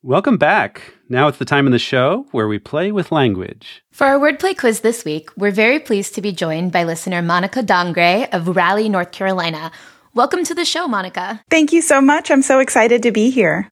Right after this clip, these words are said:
Speaker 1: Well, we're very excited to have you with us. So, Monica, as a puzzle guy, I'm always looking for anagrams and that sort of thing. I, I can't help it. I can't turn off that part of my brain. And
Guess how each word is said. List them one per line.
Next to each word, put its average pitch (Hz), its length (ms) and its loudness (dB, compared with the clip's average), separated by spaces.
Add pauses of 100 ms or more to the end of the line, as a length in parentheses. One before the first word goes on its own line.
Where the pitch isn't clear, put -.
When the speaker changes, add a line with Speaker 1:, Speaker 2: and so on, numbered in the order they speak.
(120)
Speaker 1:
Well, 113 120 -6
we're 117 160 -2
very 123 220 2
excited 135 320 0
to 131 80 -4
have 139 240 0
you 143 140 -4
with 151 240 -2
us. - 420 -4
So, 156 480 0
Monica, 165 580 0 (300)
as 139 160 0
a 151 80 2
puzzle 131 400 0
guy, 107 300 0
I'm 120 180 -2
always 147 460 0 (100)
looking 131 460 0
for 113 600 0 (440)
anagrams 101 760 0
and 107 100 0
that 107 180 -2
sort 107 160 -4
of 95 100 -6
thing. 101 460 -6
I, 113 240 0
I 117 60 -2
can't 123 220 0
help 104 200 -2
it. 98 80 0
I 98 80 -2
can't 120 240 -2
turn 120 180 2
off 110 180 0
that 104 180 0
part 101 160 -2
of 98 60 -4
my 98 120 -2
brain. 95 400 -4 (420)
And 135 360 0